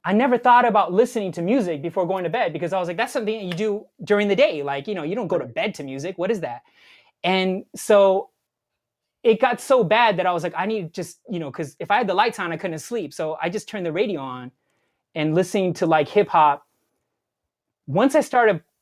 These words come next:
Speaker 1: going to bed to hip hop, those hallucinations started to stop. And I was like, "Man, I
Speaker 2: Wow.
Speaker 1: cannot stop doing this. Like,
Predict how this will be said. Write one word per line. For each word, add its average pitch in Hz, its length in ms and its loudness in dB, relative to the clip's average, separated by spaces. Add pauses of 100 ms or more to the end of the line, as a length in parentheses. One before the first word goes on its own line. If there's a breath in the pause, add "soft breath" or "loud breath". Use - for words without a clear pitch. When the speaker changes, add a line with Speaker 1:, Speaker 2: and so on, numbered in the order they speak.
(300)
Speaker 1:
going 226 240 4
to 151 60 -2
bed 147 560 0
to 156 120 -4
hip 220 240 0
hop, 165 300 0 (800)
those 202 300 2
hallucinations 208 760 0
started 165 300 0
to 135 80 -10
stop. 180 500 -2
And 185 100 -6
I 196 60 -6
was 190 100 -2
like, 165 100 -6
"Man, 156 200 -12
I 151 120 -2
Speaker 2:
Wow. 127 140 -2
Speaker 1:
cannot 165 380 -8
stop 175 360 -4
doing 170 320 0
this. 117 280 -14
Like, 160 340 -2